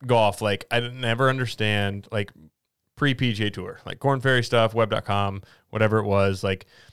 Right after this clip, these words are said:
it seems like the members take pride in either one of two. And it seemed like we were always playing a course where the members either wanted it to be a shootout and see a bunch of birdies,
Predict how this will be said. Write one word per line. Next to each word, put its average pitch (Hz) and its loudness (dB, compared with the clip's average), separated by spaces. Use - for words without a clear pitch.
it 131 -4
seems 160 -2
like 175 -4
the 156 2
members 123 0
take - -4
pride 107 -2
in 113 -4
either 104 0
one 95 -4
of 90 -8
two. 92 -12
And 113 -4
it 110 -8
seemed 143 -2
like 123 0
we 120 0
were 113 4
always 104 2
playing 98 -6
a - -10
course 107 -10
where 110 0
the 107 -4
members 117 -2
either 104 -2
wanted 107 -2
it 107 -6
to 98 -14
be 98 -6
a 90 -14
shootout 151 -4
and 101 -14
see 101 -8
a 90 -10
bunch 104 -4
of 160 -8
birdies, 170 -2